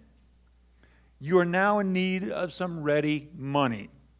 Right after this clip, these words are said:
and what I propose is that you shall go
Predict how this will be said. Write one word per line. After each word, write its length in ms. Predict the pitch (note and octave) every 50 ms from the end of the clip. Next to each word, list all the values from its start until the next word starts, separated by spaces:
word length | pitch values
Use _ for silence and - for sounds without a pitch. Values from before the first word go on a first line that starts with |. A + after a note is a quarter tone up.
| _ _ _ _ _ _ _ _ _ _ _ - -
and 160 | C3+ C3 B2
what 120 | C3+ C3
I 140 | B2+ C3+ D3+
propose 720 | D#3+ - F#3 - - - G3+ A3 A3 G3+ F3+ - G#2 A2
is 500 | A2+ A2 A2 A2 A#2+ C#3+ D3+ D3 - - - _ _ _ _ _ _ _ _ _ -
that 180 | A#2+ A#2+ A#2+
you 580 | A#2 C3+ D#3 F#3+ F#3+ D3+ A#2+ A2 G#2+ A2+ A#2+ A#2 - _ _
shall 280 | _ - - C#3 A#2 A2+
go 560 | A2+ A#2 D#3 D#3+ C3+ A2 G#2+ G#2 A2 - -